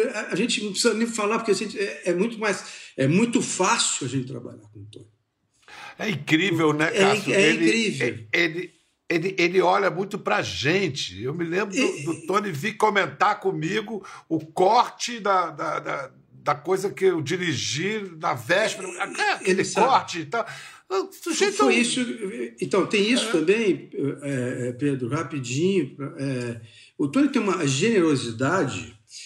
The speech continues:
Speaker 1: que é extremamente difícil. Eu sou, eu sou uma pessoa muito difícil de ouvir elogios. E o Tony não é comigo, ele faz isso com, não tem problema nenhum em, em dizer isso. Ele tem, é uma coisa que, assim,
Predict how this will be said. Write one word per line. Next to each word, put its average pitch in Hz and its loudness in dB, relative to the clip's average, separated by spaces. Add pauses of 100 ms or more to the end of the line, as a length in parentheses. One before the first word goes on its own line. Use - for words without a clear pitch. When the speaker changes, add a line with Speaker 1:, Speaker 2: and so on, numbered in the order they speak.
(160)
Speaker 1:
que - 4
é 202 8
extremamente 202 0
difícil. 185 -2
Eu 180 6
sou, 254 -2
eu 185 6
sou 226 -2
uma 233 -4
pessoa 202 -2
muito 208 -6
difícil 185 -6
de - -2
ouvir 175 -2
elogios. 156 -4 (560)
E 185 0
o 190 2
Tony 226 0
não 233 4
é - 0
comigo, 151 2
ele 107 -8
faz 185 -4
isso 240 -6
com, 127 -4
não 127 -10
tem 185 2
problema 165 0
nenhum 143 0
em, 120 -10 (240)
em 117 -4
dizer 113 -4
isso. - -12 (460)
Ele 196 4
tem, 196 -2 (140)
é 151 -4
uma 147 -2
coisa 180 0
que, 143 -2
assim, 151 -2